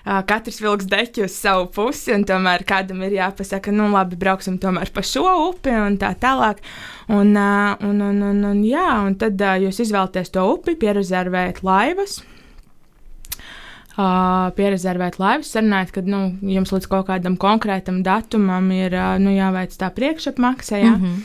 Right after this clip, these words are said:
Speaker 1: Un, ā, un, un, un tad, kad, ā, jūs zinat, ā, kādas ir izmaksas, pierēķiniet klāt par ēdienu, jo mēs parasti vāc-, vācam arī, nu, pierēķinam klāt ēdienu
Speaker 2: Mhm.
Speaker 1: izmaksas, un tā kā organizators arī nopērk to ēdienu, jo citādi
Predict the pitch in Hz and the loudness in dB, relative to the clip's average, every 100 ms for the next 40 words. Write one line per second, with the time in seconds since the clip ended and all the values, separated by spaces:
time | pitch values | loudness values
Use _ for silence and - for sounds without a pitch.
0 | - - - 202 196 196 196 196 196 202 | -12 -20 -6 -2 2 2 2 2 0 0
1 | 202 202 196 196 196 202 196 196 180 185 | 2 2 2 2 2 0 -2 -6 -4 -4
2 | 185 185 190 185 - - - 202 196 185 | -2 -2 -2 -6 -16 -20 -2 2 2 4
3 | 254 277 240 233 - - 202 196 208 208 | 2 4 2 -2 -10 -4 -4 -2 0 0
4 | 196 196 196 269 359 349 - 240 - 240 | -2 -4 -2 -2 -2 -4 -4 -6 0 2
5 | 214 185 196 190 - 202 196 - 185 202 | 2 -2 -4 -4 -2 -2 -2 -4 -6 -4
6 | 254 339 285 214 208 - 214 180 202 196 | -4 -4 0 0 0 0 -2 -2 -2 -2
7 | 190 202 202 196 190 185 185 208 202 202 | -2 0 0 2 0 0 0 0 2 2
8 | 196 185 185 175 190 190 240 247 254 226 | 0 -2 -4 -4 -4 0 0 0 2 4
9 | 220 196 196 180 190 196 190 190 185 190 | 4 4 0 -4 -6 -2 0 0 -2 -2
10 | 196 - - - 208 214 214 202 196 196 | -2 -4 -14 -2 0 2 0 0 0 -2
11 | 196 185 190 185 190 190 190 180 - 185 | -2 -4 -2 0 2 0 -2 -4 -4 0
12 | 190 175 175 180 180 - 196 190 202 190 | 2 2 2 0 -2 -2 -2 0 0 0